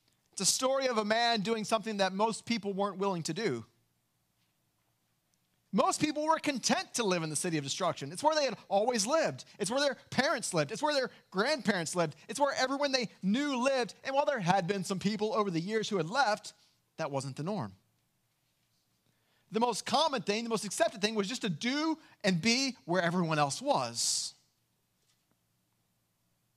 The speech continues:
And that's what Jesus is getting at when he tells us about this first path. He describes the entrance as a wide gate. It's a gate that everyone sees, that most people go through.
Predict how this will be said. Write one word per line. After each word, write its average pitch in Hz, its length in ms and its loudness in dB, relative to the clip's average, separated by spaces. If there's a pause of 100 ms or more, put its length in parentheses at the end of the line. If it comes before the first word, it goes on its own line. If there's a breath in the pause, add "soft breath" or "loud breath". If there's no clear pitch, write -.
(500)
And 156 100 -10
that's 160 140 -6
what 156 100 -6
Jesus 147 360 -4
is 120 120 -8
getting 175 240 0
at 139 160 2
when 147 100 -8
he 139 60 -6
tells 165 240 0
us 147 100 -12
about 147 220 0
this 156 160 -10
first 139 260 -6
path. 139 460 0 (1300)
He 208 80 -4
describes 214 560 2
the 175 160 -2
entrance 196 300 -4
as 165 100 -2
a 156 60 0
wide 165 340 4
gate. 190 240 0
It's 147 120 -12
a - 20 -10
gate 190 200 2
that 175 120 0
everyone 180 260 0
sees, 214 460 0
that 170 140 0
most 170 180 0
people 175 240 -4
go 170 120 4
through. 170 420 -2